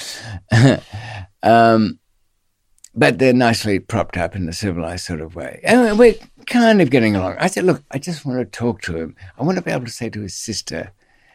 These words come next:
and I pulled out some Af-, Afghanis, which is the local currency.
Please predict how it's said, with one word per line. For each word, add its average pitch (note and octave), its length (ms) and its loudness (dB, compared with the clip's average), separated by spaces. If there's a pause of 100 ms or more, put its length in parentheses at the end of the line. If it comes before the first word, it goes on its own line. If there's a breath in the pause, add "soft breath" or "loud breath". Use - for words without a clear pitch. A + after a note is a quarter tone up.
(180)
and F#2+ 480 0
I F#2 80 -4
pulled C3 260 0
out G2 160 0
some F#2+ 160 -4
Af-, - 400 -8
Afghanis, F2 720 -8
which D2 200 -16
is D2 120 -16
the D#2 120 -14
local F2 280 -10
currency. D#2+ 600 -12